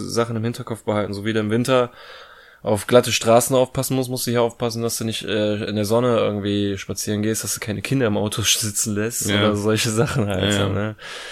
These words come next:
Speaker 1: Ähm, wobei ist schon, finde ich, teilweise mehr Einschränkungen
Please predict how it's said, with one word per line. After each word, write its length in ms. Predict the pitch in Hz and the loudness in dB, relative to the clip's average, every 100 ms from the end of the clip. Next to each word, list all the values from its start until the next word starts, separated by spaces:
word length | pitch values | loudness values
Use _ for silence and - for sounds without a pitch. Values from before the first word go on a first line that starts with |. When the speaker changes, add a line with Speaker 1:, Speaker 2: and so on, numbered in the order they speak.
| - - - | -16 -18 -6
Speaker 1:
Ähm, 400 | 98 95 95 95 | -2 -2 -2 -4
wobei 400 | - 95 113 120 113 | -2 6 10 10 10
ist 580 | 95 95 113 - - - | 4 -2 0 0 -2 -8
schon, 480 | - 123 123 123 120 - - - | 2 6 8 6 -2 -12 -20 0
finde 260 | 127 127 | 4 6
ich, 140 | 117 - | 4 4
teilweise 540 | 123 123 120 113 110 | 6 8 8 6 4
mehr 320 | 107 120 117 | 6 6 6
Einschränkungen 1000 | 104 131 127 127 123 120 123 117 117 117 | 4 2 0 0 0 -2 -2 -2 -4 -8